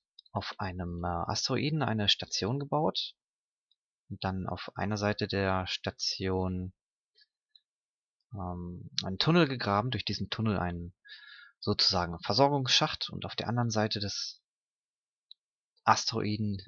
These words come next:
ist dieser Versorgungsschacht wieder rausgekommen und dort habe ich dann, ähm,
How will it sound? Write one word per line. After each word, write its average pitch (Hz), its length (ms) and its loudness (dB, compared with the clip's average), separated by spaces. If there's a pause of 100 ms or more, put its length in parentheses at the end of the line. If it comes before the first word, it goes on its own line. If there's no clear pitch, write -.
ist - 200 -8
dieser 95 320 -2
Versorgungsschacht 95 840 -2
wieder 90 160 -2
rausgekommen 104 720 0 (540)
und 95 160 -8
dort 95 220 0
habe 95 140 -4
ich - 120 -4
dann, 87 400 -2 (1000)
ähm, 85 500 -6